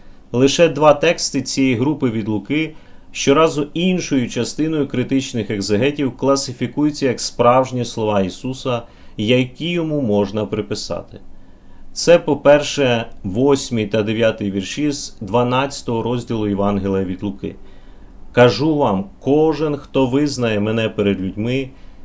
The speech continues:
і Син Людський визнає такого перед ангелами Божими. Хто ж мене відречеться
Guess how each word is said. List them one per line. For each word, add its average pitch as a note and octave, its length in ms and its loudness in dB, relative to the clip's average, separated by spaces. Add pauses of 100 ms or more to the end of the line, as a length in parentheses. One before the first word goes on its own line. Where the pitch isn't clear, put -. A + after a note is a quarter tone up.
(260)
і C#3+ 180 4
Син E3 400 0
Людський C#3+ 500 0
визнає C3+ 560 0
такого B2+ 720 -2
перед A#2+ 380 4
ангелами F#2+ 680 -2
Божими. F2 540 -6 (640)
Хто C#3+ 280 6
ж A2+ 120 0
мене A2 300 2
відречеться A#2+ 1000 -2